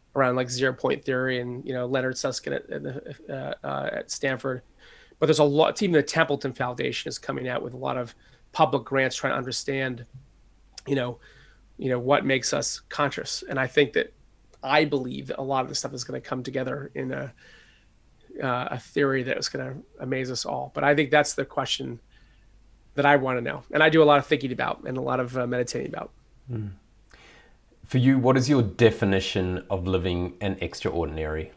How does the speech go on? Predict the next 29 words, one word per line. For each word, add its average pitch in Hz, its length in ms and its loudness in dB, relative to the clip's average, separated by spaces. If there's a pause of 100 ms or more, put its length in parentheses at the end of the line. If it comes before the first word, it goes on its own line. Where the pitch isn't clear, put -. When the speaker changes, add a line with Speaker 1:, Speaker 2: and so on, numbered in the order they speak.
Speaker 2:
life? - 260 -8 (2750)
Speaker 1:
You 240 120 4
know, 233 160 10
I, - 220 0 (100)
I, 202 320 10
uh, 165 440 10 (220)
learning 180 340 8
to 170 140 2
master 147 720 2 (180)
myself, - 500 -4
my 135 120 -2
mind. 135 420 0 (760)
Um, 135 680 -6 (320)
there's 143 240 2
a, 131 300 2 (280)
there's 143 160 -2
a 135 60 -4
great 156 300 8 (400)
quote 143 440 6
by 127 160 2
Hiram 143 460 4
W. 131 260 0
Smith - 640 -4
that - 160 -2
said, 131 340 -2 (520)
"When 143 100 4
your 143 120 8
daily 151 440 6
actions 143 800 0